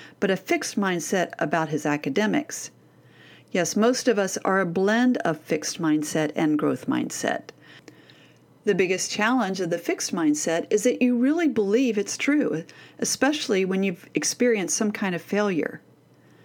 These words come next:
And in teens, a big contributor to this fixed mindset is their undeveloped prefrontal cortex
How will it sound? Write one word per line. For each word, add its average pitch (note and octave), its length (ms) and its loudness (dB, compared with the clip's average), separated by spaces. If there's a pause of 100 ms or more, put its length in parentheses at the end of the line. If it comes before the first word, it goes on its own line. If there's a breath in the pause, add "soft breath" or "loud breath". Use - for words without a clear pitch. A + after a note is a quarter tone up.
(880 soft breath)
And B3 140 4
in B3+ 140 4
teens, D#4 440 2
a - 140 2
big G3+ 520 2
contributor C#4 680 4
to C4+ 160 0
this G#3+ 220 2
fixed G#3+ 320 -2
mindset G3 540 0
is F3 160 0
their F#3 180 -2
undeveloped F3 560 0
prefrontal E3 460 0
cortex - 720 -4